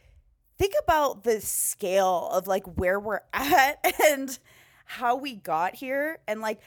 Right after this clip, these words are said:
how would you not expect to utilize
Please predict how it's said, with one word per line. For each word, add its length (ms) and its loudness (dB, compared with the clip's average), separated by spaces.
how 300 -4
would 200 -4
you 120 -8
not 500 -4
expect 720 -6
to 580 -10
utilize 920 0